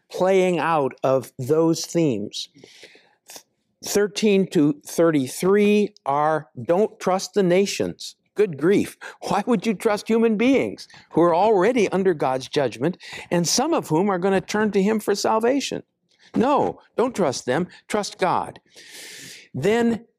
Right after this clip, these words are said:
thirty-six to thirty-nine is really a replay of chapter seven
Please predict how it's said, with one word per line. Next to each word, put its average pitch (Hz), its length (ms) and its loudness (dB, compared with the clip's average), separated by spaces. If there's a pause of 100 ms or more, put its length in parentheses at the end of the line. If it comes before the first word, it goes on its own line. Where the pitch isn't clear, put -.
(100)
thirty-six 240 680 0
to 185 120 -2
thirty-nine 151 800 -2 (500)
is 147 200 0
really 190 400 2
a 143 140 2
replay 135 1080 0 (640)
of 127 380 0 (400)
chapter 123 360 -2
seven 110 540 -2